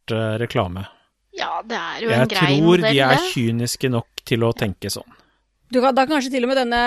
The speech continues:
Speaker 3: s-, rasende videoen han la ut på Instagram være bare et, eh, reklamefremstøt, da. Vi kan kanskje nesten kalle det det.
Speaker 1: Altså, det trenger ikke å være noen motsetning mot, eh, oppriktig harme og, og føle seg mobba og alt mulig sånt nå,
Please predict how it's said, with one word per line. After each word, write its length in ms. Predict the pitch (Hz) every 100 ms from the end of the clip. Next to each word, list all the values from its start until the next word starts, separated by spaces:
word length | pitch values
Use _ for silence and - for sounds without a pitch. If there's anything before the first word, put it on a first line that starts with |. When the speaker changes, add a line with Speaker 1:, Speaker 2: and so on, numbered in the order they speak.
| 247
Speaker 3:
s-, 180 | 247 - 262
rasende 320 | 240 - 254
videoen 300 | 226 202 220
han 120 | 240 240
la 100 | 214
ut 100 | -
på 120 | 247
Instagram 400 | 220 - 226 240
være 640 | 226 196 214 220 214 214 214
bare 220 | 214 220
et, 160 | -
eh, 400 | 233 220 214 214
reklamefremstøt, 920 | 220 - 247 190 196 220 247 240 349 359
da. 120 | 440 - _ _
Vi 80 | 277
kan 220 | - 262 262
kanskje 200 | 254 262
nesten 240 | 247 233 233
kalle 240 | 233 214
det 100 | 254
det. 60 | - _ _ _ _ _ _ _ _ _ -
Speaker 1:
Altså, 200 | 151 180 190
det 100 | 185
trenger 280 | 196 160 147
ikke 160 | 143 226
å 40 |
være 140 | 214 147
noen 140 | 160 156
motsetning 640 | 127 113 135 123 160 160
mot, 300 | 135 - -
eh, 160 | 135 147
oppriktig 1000 | 151 - 123 - - - 127 131 135 131 135
harme 420 | 139 113 107 113
og, 360 | 113 117 120 120
og 80 | 123
føle 300 | 143 104 101
seg 160 | 117 123
mobba 280 | 113 95
og 140 | 113 107
alt 360 | - _ - -
mulig 200 | 117 120
sånt 200 | 113 -
nå, 120 | 165